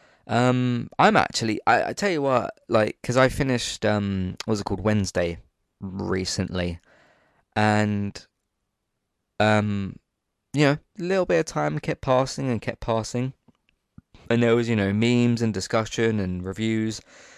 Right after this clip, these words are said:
about Wednesday that were generally very positive, and time kept going, days kept going, and I was thinking,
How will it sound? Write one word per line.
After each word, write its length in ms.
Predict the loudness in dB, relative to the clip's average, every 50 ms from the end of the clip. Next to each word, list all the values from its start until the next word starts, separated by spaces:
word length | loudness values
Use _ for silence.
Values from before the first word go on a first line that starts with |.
| -20 -20 _ -4
about 280 | 0 2 2 2 2
Wednesday 360 | 2 2 0 0 0 0 2 2
that 120 | 2 0
were 80 | 0 -2
generally 400 | -2 -2 -2 -2 -2 -4 -4 -4
very 220 | -4 -4 -4 -4
positive, 680 | -4 -4 -4 -4 -6 -4 -4 -4 -4 -4 -6 -12 -14 -14 _ _ _ _ _ _ _ _ _ _ _ _ _ _ _ _ _ _ _ _ _ _ -16 -2 2
and 260 | 4 4 4 4 2
time 300 | 0 0 0 0 0 -2
kept 220 | -4 -4 -6 -2 0
going, 340 | 2 4 4 2 0 -2
days 300 | -4 -4 -2 -2 -2 -2
kept 220 | -4 -8 -10 -6 -4
going, 420 | -4 -4 -2 -4 -6 -8 -12 -18 _ _ _ _ _ _ _ -20 _ _ _ _ _ _ _ _ _ _ _ _
and 100 | 0 0
I 40 | 0
was 100 | 0 0
thinking, 520 | -2 -2 -2 -2 -2 0 0 -2 -2